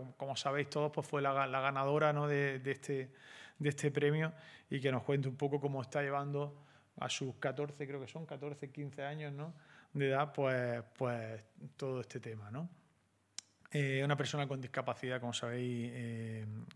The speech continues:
eh, visual. Y bueno, eh, es, cuando la conoces de cerca, eh, te das cuenta que la madurez que desprende a esos catorce, quince años,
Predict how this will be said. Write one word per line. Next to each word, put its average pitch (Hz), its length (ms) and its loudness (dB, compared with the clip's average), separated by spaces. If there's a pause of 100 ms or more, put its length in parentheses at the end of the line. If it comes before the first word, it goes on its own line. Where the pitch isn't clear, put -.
(140)
eh, 110 400 -8 (500)
visual. 135 480 -2 (600)
Y 131 120 -2
bueno, 113 240 -6 (560)
eh, 113 540 -8 (380)
es, 143 360 0 (460)
cuando 139 240 -4
la 131 100 0
conoces 139 440 -2
de 135 100 0
cerca, 147 600 2
eh, 131 320 -8
te - 80 -8
das 127 160 -2
cuenta 143 340 -2
que 127 340 -4 (480)
la 123 340 -2
madurez 127 760 -2
que - 160 0
desprende 143 560 0
a 139 60 0
esos 135 180 -6
catorce, 131 400 -4
quince 131 320 -4
años, 147 380 0